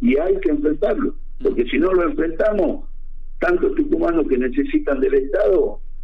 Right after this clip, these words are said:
quedan para atrás. Entonces, uno de los pilares es un Estado eficiente, un Estado que piense en la gente y no en los bolsillos de los que están al frente,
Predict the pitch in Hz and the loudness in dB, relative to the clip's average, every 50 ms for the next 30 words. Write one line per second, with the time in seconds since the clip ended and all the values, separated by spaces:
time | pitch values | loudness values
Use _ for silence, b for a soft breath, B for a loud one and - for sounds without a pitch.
0 | - - 135 131 131 131 120 113 107 117 113 107 - - - - - - 110 110 | -6 -2 0 2 2 2 2 0 0 0 0 -2 -2 -2 0 0 0 0 0 -2
1 | 110 113 110 107 - - - - - 185 208 220 208 185 156 156 147 131 - - | 0 0 0 0 0 -2 -2 -2 0 2 2 2 2 2 2 4 2 2 0 2
2 | - - - 196 196 190 180 165 131 - - - - - - - - - 139 127 | 2 2 4 4 2 2 2 2 2 0 -2 -6 -8 -8 -8 -8 -2 2 2 2
3 | 117 98 90 - - - - - - - - - - - - - - - - - | 2 2 0 -2 -6 -8 -8 -8 -8 -8 -8 -8 -8 -8 -8 -8 -8 -8 -8 -8
4 | - - - - - - - - 123 120 123 123 120 - - - 180 175 175 151 | -8 -8 -8 -8 -8 -4 0 2 2 2 2 2 0 -2 -2 0 2 4 2 2
5 | 143 - - - - 180 185 196 202 196 - - 208 - - - - - - - | 2 2 0 0 2 2 2 2 2 2 2 2 2 2 0 -6 -8 -8 -8 -2
6 | - 113 110 110 117 117 117 - - 160 160 151 131 - - - - - - 175 | 0 2 2 2 2 0 0 0 0 2 2 2 2 2 0 -2 0 0 2 2
7 | 214 254 285 - - - 147 135 123 113 - - 165 196 180 165 - - 120 123 | 4 4 2 2 2 0 0 2 0 0 0 0 2 2 2 2 2 2 2 4
8 | 139 156 151 - - - - - - 240 - - 302 339 294 285 285 131 - - | 2 2 4 2 2 2 2 2 2 0 0 0 0 2 4 4 4 4 2 0
9 | - - - - - - - - - - - - - - - - 110 104 104 101 | -4 -6 -8 -8 -8 -8 -8 -6 -2 0 2 2 2 0 0 0 0 2 2 4
10 | 101 98 98 - 101 - - 113 107 - - - 139 135 120 113 - 151 147 139 | 4 2 2 0 -2 -4 -4 -4 -2 -2 -2 0 0 0 0 0 0 0 0 2
11 | 123 117 - 151 - | 0 0 0 0 -2